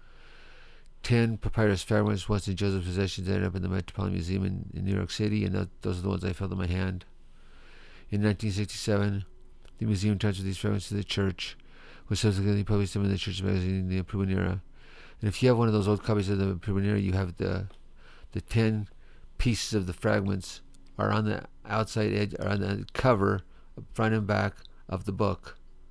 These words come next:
The discovery of the papyrus fragments renewed the debate about Joe Smith's translation.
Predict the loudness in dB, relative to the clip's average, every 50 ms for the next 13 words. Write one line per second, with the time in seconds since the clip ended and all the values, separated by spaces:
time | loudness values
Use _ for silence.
0 | -20 -20 -20 -20 -20 -20 -20 -20 -20 -20 -20 -20 -10 -2 0 2 2 2 0 2
1 | 4 4 6 8 8 6 6 6 2 0 2 4 2 4 6 6 6 6 4 2
2 | 2 2 4 4 4 4 2 0 -2 -4 -8 -4 -2 0 0 2 2 2 2 0
3 | 0 2 2 2 0 -2 -4 -4 -4 0 2 2 2 4 2 2 0 2 2 0
4 | 0 0 0 -2 -4 -4 -2 -2 -4 -4 -2 -2 -2 -2 -2 -2 -2 -4 -4 -4